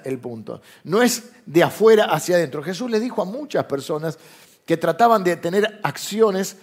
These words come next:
pero que la motivación de su corazón no era la correcta. Le dice, "Ustedes son", le dijo así, "sepulcros blanqueados". Mm.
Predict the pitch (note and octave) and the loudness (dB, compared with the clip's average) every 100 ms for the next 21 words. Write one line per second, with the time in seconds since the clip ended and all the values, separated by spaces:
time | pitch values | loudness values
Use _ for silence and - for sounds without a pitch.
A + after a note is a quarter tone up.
0 | - _ _ _ - D#3+ D#3+ E3+ D#3+ D#3+ | -20 _ _ _ -4 -2 -2 0 0 0
1 | D#3+ E3 D3+ B3+ B3+ E3 C3+ B2 C#3 C3 | -2 -2 -2 -2 -2 -2 -6 -6 -6 -6
2 | B2+ D#3 C3+ C#3 D3 D3 C#3 D3 C#3+ A#2 | -6 -8 -8 -6 -2 -2 -2 -4 -6 -6
3 | G#2+ F#3 - - - _ C#3+ E3 F3+ G3 | -8 -10 -12 -20 -20 _ -6 -6 -6 -6
4 | E3+ G#3+ G#3 G3+ F#3+ F#3+ - - C#3 D#3+ | 2 4 4 2 -2 -4 -12 -8 -6 -4
5 | D#3 C3 A#2 F3+ E3+ G#3+ A3 G3+ F#3 E3+ | -4 -6 -4 -4 -2 -4 -6 -4 -2 -2
6 | E3 F3+ C#3+ A#2+ F#3+ G3+ - | -4 -2 -2 -4 -8 -12 -16